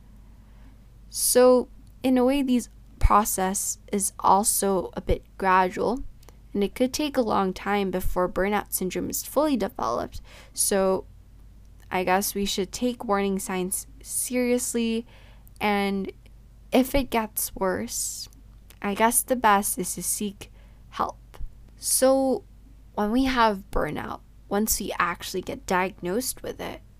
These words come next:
what kind of treatments are there?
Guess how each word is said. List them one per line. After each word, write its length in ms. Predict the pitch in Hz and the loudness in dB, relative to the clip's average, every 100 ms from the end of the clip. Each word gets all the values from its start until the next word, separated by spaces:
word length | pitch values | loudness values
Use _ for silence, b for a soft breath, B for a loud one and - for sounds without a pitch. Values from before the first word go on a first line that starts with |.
| - - - - - - - - - - - | -20 -20 -20 -20 -20 -20 -20 -20 -20 -20 -10
what 320 | - 262 - | 0 0 0
kind 260 | - 294 294 | -4 -4 -4
of 120 | 262 | -4
treatments 580 | - 254 226 214 208 - - | -4 -4 -2 -4 -6 -8 -10
are 300 | - 196 208 | -2 0 0
there? 560 | 202 - 190 226 254 | -4 -6 -6 -6 -8